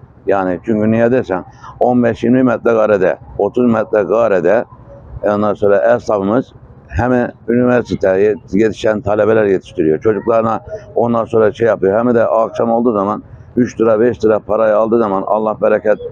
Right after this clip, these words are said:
versin." diyen esnafımız bizim. Onun için on-, devletinden hain çıkmayan esnaf ve sanatkara devlet elini uzatmalı. Eğer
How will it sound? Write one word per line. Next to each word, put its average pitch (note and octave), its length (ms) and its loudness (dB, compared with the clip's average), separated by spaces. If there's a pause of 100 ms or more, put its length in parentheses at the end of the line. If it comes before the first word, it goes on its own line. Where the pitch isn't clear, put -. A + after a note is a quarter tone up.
(160)
versin." G#2 420 0
diyen B2+ 220 0
esnafımız E2 580 -2
bizim. E2 280 -2 (460)
Onun C3 280 0
için A2+ 260 -4
on-, A2 400 -2
devletinden A#2+ 580 0
hain A#2 360 -2
çıkmayan A#2+ 500 -2 (420)
esnaf A#2+ 300 -4
ve A2 80 0
sanatkara A2 760 0 (300)
devlet B2 340 0
elini A2+ 320 2
uzatmalı. G#2+ 520 -2 (400)
Eğer B2 360 2